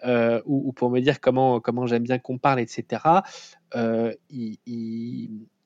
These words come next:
ils, ils, ils me parleront, euh, euh, toujours différemment de la façon dont ils peuvent parler à leurs collègues. Euh, voilà. Les seules personnes qui me parlent normalement sont mes, sont, sont mes, sont mes associés ou les autres membres du comité de direction. Mais, euh, alors, si, si il y a des membres de mon équipe qui <laughs> écoutent ce podcast et qui ont l'impression que c'est pas vrai,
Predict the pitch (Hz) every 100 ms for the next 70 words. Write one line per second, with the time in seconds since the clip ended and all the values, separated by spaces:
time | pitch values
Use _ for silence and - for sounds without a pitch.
0 | _ 120 120 113 131 123 110 120 123 123
1 | 151 139 139 143 151 135 117 110 120 -
2 | 156 143 151 139 135 156 127 127 147 165
3 | 185 165 120 135 147 131 113 123 123 156
4 | 131 - 120 - 120 135 131 120 135 123
5 | 110 - 120 113 117 123 120 - - 117
6 | - 160 156 143 160 147 123 120 123 127
7 | 113 110 113 120 143 185 - - - -
8 | - 127 123 107 107 - - 120 127 120
9 | 110 - 120 117 117 113 - 156 123 110
10 | 120 - 139 127 120 117 - 120 120 127
11 | - 139 _ - - _ - 113 113 107
12 | 107 110 117 - - - - - 151 131
13 | 107 123 135 131 120 123 123 117 143 -
14 | - 113 - - - 156 - - - 107
15 | _ 143 139 - 120 - 120 123 - 120
16 | 143 135 - - - 120 160